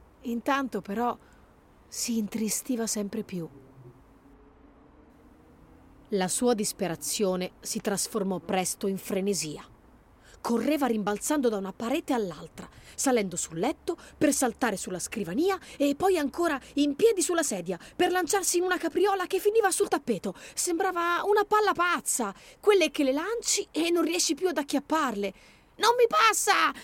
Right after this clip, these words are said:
Non mi passa! Non mi passa!" strillava contro chiunque si avvicinasse.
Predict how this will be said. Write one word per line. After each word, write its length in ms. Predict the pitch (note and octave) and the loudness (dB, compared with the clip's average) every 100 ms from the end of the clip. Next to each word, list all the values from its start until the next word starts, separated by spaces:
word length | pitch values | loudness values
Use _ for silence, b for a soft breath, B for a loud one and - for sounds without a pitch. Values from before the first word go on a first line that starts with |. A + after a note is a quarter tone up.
| - | 0
Non 200 | A4+ A#4 | 2 4
mi 100 | A#4+ | 2
passa! 440 | G#4 A4 G#4 - | 4 2 2 0
Non 360 | F#4 F#4+ A#4+ A#4+ | 0 2 4 6
mi 80 | A#4+ | 4
passa!" 680 | A4 G#4 G4+ - E4+ C#4+ C4 B B | 4 2 2 0 -2 -2 -4 B B
strillava 640 | - - C#4+ B3+ C#4 B3+ | -8 -2 0 2 2 0
contro 480 | - C4+ B3 C4 - | 0 0 0 0 -2
chiunque 640 | - A#3+ C4 E4 D4+ D#4 | -2 2 2 2 0 -2
si 140 | C#4 C4+ | 0 0
avvicinasse. 880 | A3 B3+ B3+ A3 F3 - - - | -2 -2 -2 -2 -6 -6 -6 -8